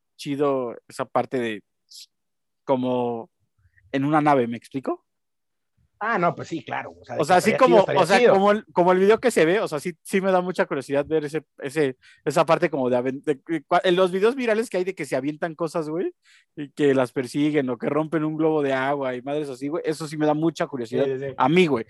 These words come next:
Speaker 1: Eso es lo que me da curiosidad, güey. No sé si esté dispuesto a, a ver cómo me alejo tanto, <laughs> pinche distancia de la Tierra, güey,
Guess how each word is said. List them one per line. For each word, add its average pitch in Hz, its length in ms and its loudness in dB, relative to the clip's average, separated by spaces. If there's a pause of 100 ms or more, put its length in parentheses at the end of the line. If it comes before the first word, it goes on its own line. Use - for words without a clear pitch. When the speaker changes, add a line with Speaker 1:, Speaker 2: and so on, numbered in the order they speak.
(160)
Speaker 1:
Eso 202 160 4
es 262 40 4
lo 240 80 6
que 170 120 0
me 147 100 2 (100)
da 151 140 2
curiosidad, 127 360 -4
güey. 127 100 -10 (260)
No 170 140 0
sé 208 120 0
si 196 100 0
esté 180 160 0
dispuesto 160 360 0
a, 143 160 2
a 127 220 0
ver 143 240 0
cómo 156 200 -6
me 135 120 -4
alejo 135 260 -4
tanto, 143 400 -2 (300)
<laughs> - 320 0 (120)
pinche 185 440 -4 (360)
distancia 180 460 4
de 170 80 8
la 151 80 6
Tierra, 185 380 4
güey, 190 300 2